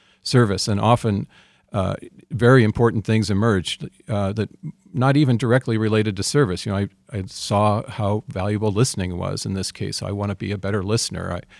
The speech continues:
saw how valuable family was. I wanna put more time to my family. I appreciated what Kahari was saying earlier about how there are competing, uh, values in our world. Uh, materialism, uh, comes at us from all different angles, and, uh,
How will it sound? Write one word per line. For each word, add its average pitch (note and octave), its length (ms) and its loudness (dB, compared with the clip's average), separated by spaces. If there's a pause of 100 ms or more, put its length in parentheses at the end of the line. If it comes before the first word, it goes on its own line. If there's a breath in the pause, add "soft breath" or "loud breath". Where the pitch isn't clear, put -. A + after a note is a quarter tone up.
(180 soft breath)
saw - 180 -4
how A2 100 4
valuable G#2 360 0
family A2 420 2
was. F2 320 -6
I F#2+ 80 -6
wanna G2 280 -6 (180)
put - 180 -12
more G2+ 160 -4
time G2 480 -6
to - 100 -12
my G2 140 -6
family. G2+ 400 -2
I G2+ 120 -4 (360 soft breath)
appreciated G#2+ 580 2
what G2+ 300 -4
Kahari G#2+ 340 2
was G2+ 140 0
saying G#2 260 2
earlier G#2+ 360 4
about G2 320 0
how G2+ 260 2 (340 loud breath)
there A#2 200 2
are D#3+ 120 4
competing, D3+ 680 2 (140)
uh, G#2+ 220 0
values A2 540 2
in G2+ 80 -2
our G2 120 0
world. F#2+ 400 -2
Uh, F#2+ 160 0
materialism, A#2 880 2 (200)
uh, G#2 280 -4
comes B2+ 320 2
at B2 180 4
us A#2+ 100 0
from G#2+ 220 -2
all A#2+ 180 2
different A2+ 340 -4
angles, G#2+ 440 2
and, G2+ 180 -2 (500 loud breath)
uh, G2 280 2